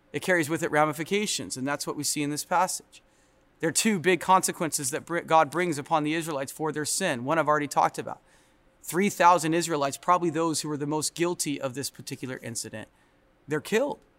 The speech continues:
They lose their lives. You see this in verse twenty-seven. It says, "And Moses said to them, 'This is what the Lord, the God of Israel, says. Each man strap a sword to his side, go back and forth through the camp from one end to the other,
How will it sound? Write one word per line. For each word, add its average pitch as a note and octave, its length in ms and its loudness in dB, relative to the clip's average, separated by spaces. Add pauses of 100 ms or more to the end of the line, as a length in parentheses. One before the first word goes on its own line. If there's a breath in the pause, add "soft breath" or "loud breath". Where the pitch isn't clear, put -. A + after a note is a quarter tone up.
(340)
They D3+ 100 -2
lose D#3+ 220 2
their E3 120 0
lives. D3+ 400 4
You C#3 60 -6
see F#3 140 0
this E3 180 0
in D#3+ 80 0
verse D#3 220 -2
twenty-seven. D#3+ 580 -2 (680)
It D#3 120 -2
says, E3+ 180 0
"And E3+ 100 2
Moses F3 360 4
said G#3 180 2
to F#3+ 100 -4
them, E3 160 0
'This G3+ 160 4
is F3 120 -2
what F#3 100 0
the F3 100 0
Lord, F#3 300 4
the D#3 80 -2
God F#3+ 220 8
of E3+ 100 2
Israel, F3 300 2
says. F#3+ 400 0 (240 loud breath)
Each G#3+ 240 0
man F#3+ 180 2
strap G3 300 4
a F3 40 2
sword G#3 360 4
to F#3+ 100 0
his E3+ 140 2
side, G3+ 340 6
go G#3 140 2
back F#3+ 180 4
and F3+ 100 -2
forth G#3 280 2
through F#3 80 -2
the D#3+ 80 -2
camp G3+ 340 0
from F3 160 -2
one G#3 220 0
end G3 180 -2
to - 80 -6
the E3+ 160 0
other, F3+ 260 2